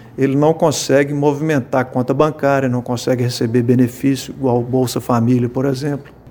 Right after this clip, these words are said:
Tem um prazo limite para fazer até a homologação da revisão pela Corte Eleitoral. A partir da homologação, a pessoa vai ter o título efetivamente cancelado e só vai poder regularizar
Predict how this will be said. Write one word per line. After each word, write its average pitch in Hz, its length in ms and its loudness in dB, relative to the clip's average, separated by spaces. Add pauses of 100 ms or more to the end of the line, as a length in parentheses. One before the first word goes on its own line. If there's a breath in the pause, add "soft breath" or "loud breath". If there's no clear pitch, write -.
Tem 180 160 6
um 202 100 2
prazo 156 540 2
limite 165 680 0
para 139 180 -2
fazer 123 640 2
até 156 500 2
a 165 100 2
homologação 170 1080 4 (160)
da 147 140 0
revisão 143 560 2
pela 160 300 4
Corte 160 420 0
Eleitoral. 147 560 0 (540 loud breath)
A 127 80 -2
partir 147 480 2
da 170 100 2
homologação, 131 960 2 (540 loud breath)
a 131 80 -12
pessoa 139 520 4
vai 139 360 2
ter - 240 -2
o 147 80 2
título 143 580 -4
efetivamente 127 960 0
cancelado 147 720 0 (640 loud breath)
e 143 80 -8
só 143 240 4
vai 165 180 6
poder 160 300 2
regularizar 143 1000 2